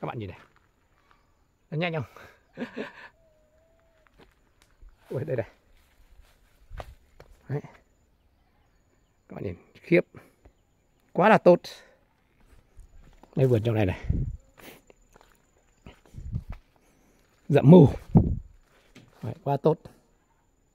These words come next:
Đây. Làm lộc, muốn làm lộc trong thân thì phải tỉa thưa thôi, chẳng còn đường nào khác.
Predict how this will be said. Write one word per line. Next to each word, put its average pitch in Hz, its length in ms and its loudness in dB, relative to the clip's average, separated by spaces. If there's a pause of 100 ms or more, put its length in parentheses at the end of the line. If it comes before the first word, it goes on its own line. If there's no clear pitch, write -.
(1040)
Đây. - 120 -14 (2500)
Làm 147 200 2
lộc, 151 200 4
muốn 170 100 6
làm 214 140 8
lộc 147 120 8
trong 190 120 4
thân 170 200 6
thì 151 60 2
phải 123 100 2
tỉa 110 180 0
thưa 165 260 4
thôi, 160 100 2
chẳng 107 140 -4
còn 135 140 0
đường 131 100 2
nào 107 80 -2
khác. 170 240 -6